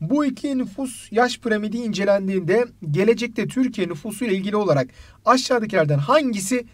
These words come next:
söylenemez? Genç nüfus oranı azalacaktır. Evet, zaten iki bin yirmi güncel tüik verilerinde de Türkiye'nin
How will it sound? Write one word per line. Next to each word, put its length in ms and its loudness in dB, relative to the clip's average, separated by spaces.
söylenemez? 680 0
Genç 380 2
nüfus 380 -2
oranı 380 4
azalacaktır. 840 4
Evet, 440 0
zaten 480 2
iki 280 -4
bin 160 0
yirmi 540 2
güncel 600 0
tüik 400 0
verilerinde 640 2
de 220 4
Türkiye'nin 640 -2